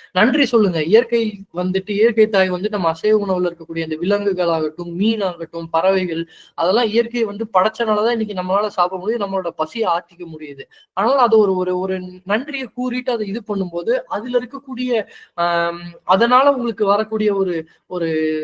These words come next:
கர்மா, எ-, கண்டிஷனோ அதெல்லாம் வந்துட்டு சரியாக ஆரம்பிக்கும்.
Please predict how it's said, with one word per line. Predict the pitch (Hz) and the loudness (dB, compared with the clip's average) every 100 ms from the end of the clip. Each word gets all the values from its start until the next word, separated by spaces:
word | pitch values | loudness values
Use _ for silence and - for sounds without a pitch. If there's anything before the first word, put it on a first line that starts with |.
| 151 _ _ _ _ _ | -8 _ _ _ _ _
கர்மா, | 208 208 254 262 254 226 - - | -2 0 0 0 0 0 -6 -4
எ-, | 190 180 | -2 -2
கண்டிஷனோ | 185 196 202 180 185 185 190 | -2 -2 -2 -6 -6 -2 -2
அதெல்லாம் | 175 208 226 220 | 0 0 -2 -2
வந்துட்டு | 185 190 220 | -4 -6 -8
சரியாக | 214 185 208 185 165 | -4 -2 0 -2 -2
ஆரம்பிக்கும். | 156 151 - 143 | -6 -10 -18 -20